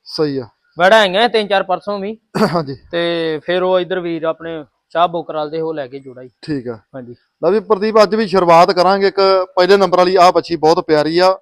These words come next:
Speaker 2: ਹਾਂਜੀ।
Speaker 1: ਗੁੰਦਵੇਂ ਸਰੀਰ ਦੇ ਵਿੱਚ ਆ, ਵਜਨ ਵੂਜਨ ਚੰਗਾ ਵੱਛੀ ਦਾ। ਚਲੋ ਹਾਈਟ ਮੀਡੀਅਮ ਦੇ ਵਿੱਚ ਆ।
Speaker 2: ਹਾਂਜੀ ਸੰਧੂ ਸਾਹਿਬ।
Speaker 1: ਵਜਨ ਲੋਡ ਚੰਗਾ, ਬਾਕੀ ਥੱਲਿਓਂ ਭਾਂਡੇ ਭੁੰਡੇ ਦੀ ਬੜੀ ਖਬਰਦਾਰ ਆ।
Speaker 2: ਮੈਂ ਨਾ ਬੜੀ ਖਬਰਦਾਰ ਸੰਧੂ ਸਾਹਿਬ, ਪਰਸੋਂ ਦੀ ਸੂਈ ਆ ਉਹ ਵੱਛਾ ਮਗਰੇ ਦੇ ਕਰਮਾਂ ਵਾਲੀ ਦੇ।
Speaker 1: ਠੀਕ ਹੈ ਭਰਾ।
Speaker 2: ਗਰਲੈਂਡੋ ਸੂਈ ਆ।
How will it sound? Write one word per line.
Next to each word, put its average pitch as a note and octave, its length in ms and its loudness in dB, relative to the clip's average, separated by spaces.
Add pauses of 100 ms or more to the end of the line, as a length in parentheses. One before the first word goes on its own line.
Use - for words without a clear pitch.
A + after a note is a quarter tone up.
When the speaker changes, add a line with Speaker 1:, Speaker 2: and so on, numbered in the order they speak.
(220)
Speaker 2:
ਹਾਂਜੀ। D3 280 -12 (460)
Speaker 1:
ਗੁੰਦਵੇਂ E3 400 2
ਸਰੀਰ D#3+ 280 2
ਦੇ E3 140 4
ਵਿੱਚ E3+ 200 4
ਆ, F#3 60 6
ਵਜਨ E3 260 0
ਵੂਜਨ D#3+ 260 -2
ਚੰਗਾ D3+ 280 -4
ਵੱਛੀ D#3 260 -8
ਦਾ। E3+ 100 0
ਚਲੋ F3 260 0
ਹਾਈਟ D#3 200 2
ਮੀਡੀਅਮ F3 380 -4
ਦੇ F#3+ 100 2
ਵਿੱਚ E3+ 240 -4
ਆ। A3 120 -4 (120)
Speaker 2:
ਹਾਂਜੀ D#3 200 -12
ਸੰਧੂ D#3 180 -16
ਸਾਹਿਬ। E3+ 260 2
Speaker 1:
ਵਜਨ F#3 120 2
ਲੋਡ F#3 140 4
ਚੰਗਾ, D#3+ 280 0
ਬਾਕੀ E3+ 220 -2
ਥੱਲਿਓਂ E3 300 -4
ਭਾਂਡੇ D#3+ 260 0
ਭੁੰਡੇ E3 240 -2
ਦੀ D3+ 80 -4
ਬੜੀ D3+ 160 -2
ਖਬਰਦਾਰ D3 500 2
ਆ। B2+ 140 0
Speaker 2:
ਮੈਂ F3 180 -4
ਨਾ F#3+ 100 0
ਬੜੀ F3+ 260 -2
ਖਬਰਦਾਰ F3 420 -2
ਸੰਧੂ F3 200 -12
ਸਾਹਿਬ, F#3+ 220 -2
ਪਰਸੋਂ F#3 300 -6
ਦੀ G#3 100 -10
ਸੂਈ E3+ 240 -8
ਆ G3+ 60 4
ਉਹ G3 80 2
ਵੱਛਾ F3+ 260 -4
ਮਗਰੇ E3 280 -6
ਦੇ E3+ 100 -10
ਕਰਮਾਂ D#3+ 240 -8
ਵਾਲੀ D#3+ 120 -12
ਦੇ। F#3+ 120 -10
Speaker 1:
ਠੀਕ D3 460 -4
ਹੈ C#3+ 80 2
ਭਰਾ। C#3 180 0
Speaker 2:
ਗਰਲੈਂਡੋ E3+ 440 -4
ਸੂਈ E3+ 260 -8
ਆ। E3+ 120 -4